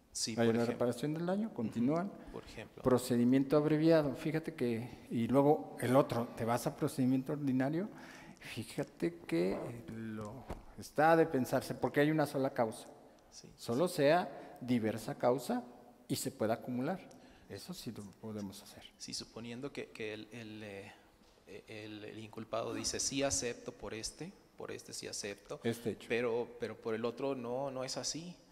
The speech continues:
Speaker 1: y, este, y quiero, este, seguir hasta juicio oral", ¿no?
Speaker 2: Por ejemplo, el homicidio. O
Speaker 1: Ah,
Speaker 2: sea,
Speaker 1: sí.
Speaker 2: lesiones, violación y homicidio.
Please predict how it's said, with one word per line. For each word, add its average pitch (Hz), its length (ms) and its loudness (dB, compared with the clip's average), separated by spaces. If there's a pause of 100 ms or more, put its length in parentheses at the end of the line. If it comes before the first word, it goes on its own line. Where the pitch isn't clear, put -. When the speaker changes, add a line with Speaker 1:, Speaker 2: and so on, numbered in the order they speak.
(400)
Speaker 1:
y, 104 160 -10
este, - 440 -12
y - 120 -16
quiero, 123 600 -6
este, 98 520 -14
seguir 110 360 -10
hasta 120 240 -10
juicio - 380 -8
oral", 62 220 -10 (340)
¿no? - 60 -14 (240)
Speaker 2:
Por 123 100 0
ejemplo, 135 220 4
el 127 60 6
homicidio. 113 420 0 (360)
O - 80 -2
Speaker 1:
Ah, 117 40 2
Speaker 2:
sea, 131 120 6
Speaker 1:
sí. 127 80 8
Speaker 2:
lesiones, 190 560 2
violación 185 580 2
y 156 80 2
homicidio. 107 500 -2